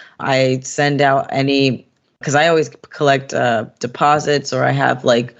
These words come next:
regular income where I'll have to give bills and stuff. So I'll, I'll send in my invoices. Then that's, like, the business side of things. Then some days I like to blog in the mornings, especially if I work too much the past day.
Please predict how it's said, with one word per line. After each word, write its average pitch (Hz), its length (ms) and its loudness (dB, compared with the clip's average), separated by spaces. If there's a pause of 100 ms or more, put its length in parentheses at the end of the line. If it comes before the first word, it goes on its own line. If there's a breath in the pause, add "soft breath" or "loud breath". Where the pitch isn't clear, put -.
(460 loud breath)
regular 151 520 0
income 147 460 -2
where 135 100 2
I'll 135 120 4
have 135 260 -2
to 139 100 -4
give 135 380 -4
bills 139 460 2
and 143 140 -4
stuff. 135 300 0
So - 160 -2
I'll, 131 220 2
I'll 131 120 0
send 143 320 0
in 139 140 0
my 131 140 0
invoices. 139 1040 0 (440 loud breath)
Then 143 540 0 (160)
that's, 147 320 0
like, 135 160 0
the 139 100 0
business 131 380 -2
side 131 160 0
of 131 140 -4
things. 131 280 -2
Then 160 300 0 (380 loud breath)
some 208 240 0
days 208 240 2
I 190 100 2
like 175 220 0
to 175 100 -4
blog 147 380 0
in 151 100 0
the 151 80 2
mornings, 147 720 0
especially 147 460 0
if 147 120 0
I 139 100 2
work 135 300 -2
too 147 180 -2
much 143 340 -2
the 135 420 2
past 135 400 -4
day. 147 380 0